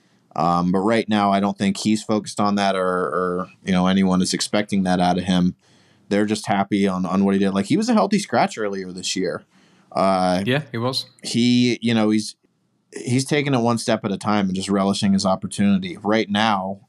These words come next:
Speaker 1: the, the ceiling for him is just playing the next game and contributing as, as much as he can. So.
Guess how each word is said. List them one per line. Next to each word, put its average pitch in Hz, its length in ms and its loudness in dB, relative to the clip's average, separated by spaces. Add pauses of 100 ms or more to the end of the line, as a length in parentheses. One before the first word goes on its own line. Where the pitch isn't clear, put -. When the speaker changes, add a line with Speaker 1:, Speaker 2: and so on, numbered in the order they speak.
(120)
Speaker 1:
the, 90 580 0
the 101 120 -2
ceiling 107 460 0
for 98 140 -4
him 104 240 2
is - 100 -4
just 101 200 -4
playing 101 340 2
the 98 80 4
next 95 320 -2
game 98 480 2
and 92 540 0 (640)
contributing 98 640 0
as, 90 140 0
as 95 180 -2
much 95 220 0
as 98 100 -2
he 85 100 0
can. 78 460 -4
So. 85 480 0